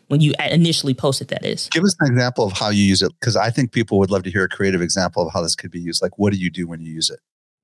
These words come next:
Speaker 1: Sure. So somebody asked a question in a live stream. We were doing, like, a Q and A, and I got really curious 'cause everybody started to comment a lot about this. So I took it as that positive Me Too factor.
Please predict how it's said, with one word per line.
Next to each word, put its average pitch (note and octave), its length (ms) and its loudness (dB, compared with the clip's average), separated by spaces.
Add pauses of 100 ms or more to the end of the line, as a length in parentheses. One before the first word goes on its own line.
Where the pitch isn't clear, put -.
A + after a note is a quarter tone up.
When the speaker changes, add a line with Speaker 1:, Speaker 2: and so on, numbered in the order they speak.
Speaker 1:
Sure. G#3+ 300 0
So - 180 -2
somebody B3 300 0
asked G3 220 -4
a F#3 40 0
question F3+ 500 0
in E3+ 120 -2
a D#3+ 80 2
live D#3 300 0
stream. E3 260 0
We D#3 80 2
were C#3+ 60 0
doing, D3+ 160 0
like, C#3+ 160 -2
a - 20 -4
Q D#3 240 -2
and C#3 80 0
A, D#3+ 240 0 (260)
and E3+ 520 -2 (120)
I E3 260 -2 (120)
got A#3 160 -2
really A#3+ 220 4
curious A#3 260 0
'cause E3+ 140 2
everybody F3 340 0
started D3 320 -4
to - 80 -6
comment D3+ 420 -4
a C#3+ 80 -2
lot C3+ 300 0
about C3+ 360 -4
this. F#3+ 180 2
So D3 240 0
I C3+ 160 -2
took E3 260 -2
it D#3 100 0
as C#3+ 220 -2
that C3+ 180 0
positive C#3+ 440 -2
Me C#3+ 160 -2
Too E3 180 2
factor. F#3 480 -2